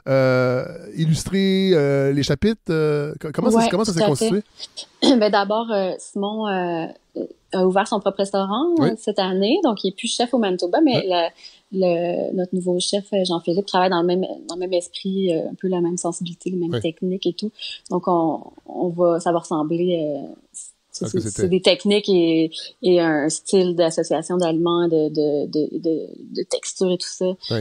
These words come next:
Speaker 2: C'est assez sim-, ben, moi, je dis que c'est assez simple, c'est pas, c'est pas si simple parce que ça reste gastronomique,
Speaker 1: Ah
Speaker 2: ces
Speaker 1: oui.
Speaker 2: recettes-là.
Speaker 1: Ah oui.
Speaker 2: Euh, l'idée, en fait,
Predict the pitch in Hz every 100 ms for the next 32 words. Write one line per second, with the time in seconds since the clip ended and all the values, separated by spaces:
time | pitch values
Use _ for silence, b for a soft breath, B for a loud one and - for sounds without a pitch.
0 | - - 185 170 196 180 - - - 190
1 | 180 202 196 - 180 185 175 196 190 185
2 | 175 165 196 196 185 - - - 214 208
3 | 196 - 202 - 208 214 202 170 170 -
4 | 170 160 - 156 170 180 175 165 175 170
5 | 185 277 277 233 214 220 226 - 302 339
6 | 120 113 101 B B 170 180 170 170 165
7 | 165 160 - _ - - - 196 185 202
8 | 175 214 233 254 220 196 - 220 226